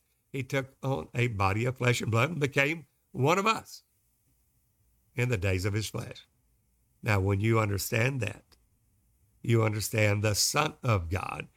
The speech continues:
is the Father revealed in a humiliated state of glory, laying aside the glory, coming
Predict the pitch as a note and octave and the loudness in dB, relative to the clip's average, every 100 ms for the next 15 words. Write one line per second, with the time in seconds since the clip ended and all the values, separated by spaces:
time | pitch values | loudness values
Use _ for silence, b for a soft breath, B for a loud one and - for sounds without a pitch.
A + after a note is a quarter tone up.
0 | b b - E3 G3+ E3 G#2 F2 A2+ G#2 | b b -2 2 4 2 -2 -6 -8 -6
1 | G#2 F#2+ G2 A2+ B2 G2 F2 F2+ B2+ B | -8 -6 -4 -4 -2 -2 -2 -4 -6 B
2 | B B - F#3 G3+ D3 C#3+ D3+ C#3 C#3 | B B -2 2 4 2 -2 -4 -2 0
3 | A#2 D3 D3 C#3+ C#3+ C3 B2+ C#3+ C#3+ - | 0 -2 0 0 2 2 4 2 0 -2
4 | C#3 C3 - F3 F3+ E3+ D#3 B2 A#2 D#3 | 2 2 2 0 0 2 4 4 2 -4
5 | B B - B2+ D#3 D#3 C3 - E3+ F#3 | B B 0 2 4 2 -4 0 0 0
6 | E3+ C3+ A#2+ A2 D3 b b b - E3+ | -4 -4 -4 -4 -6 b b b -2 0
7 | D3+ | -2